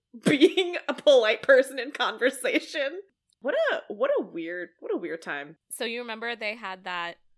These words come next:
Speaker 2: reality show on V H one, The Pickup Artist?
Speaker 1: Bet your ass I did.
Speaker 2: So when I first started playing Dungeons and Dragons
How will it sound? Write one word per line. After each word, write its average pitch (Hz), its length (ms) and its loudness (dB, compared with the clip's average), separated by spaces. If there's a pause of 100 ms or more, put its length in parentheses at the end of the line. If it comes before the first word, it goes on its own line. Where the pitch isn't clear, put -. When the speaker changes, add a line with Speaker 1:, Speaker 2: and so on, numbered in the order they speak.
(160)
Speaker 2:
reality 180 480 -8
show 196 280 -12 (100)
on 180 160 -12
V 175 140 -12
H 175 180 -16
one, 165 240 -16
The 185 60 -14
Pickup 190 320 -14
Artist? 220 480 -12 (100)
Speaker 1:
Bet 185 240 -2
your 175 140 -4
ass 285 260 -2
I 202 80 -2
did. 170 300 -6 (180)
Speaker 2:
So 208 520 -8 (100)
when 208 280 -10
I 202 140 -8
first 233 340 -12
started 202 320 -10
playing 180 360 -12
Dungeons 175 400 -12
and 160 100 -16
Dragons 160 580 -8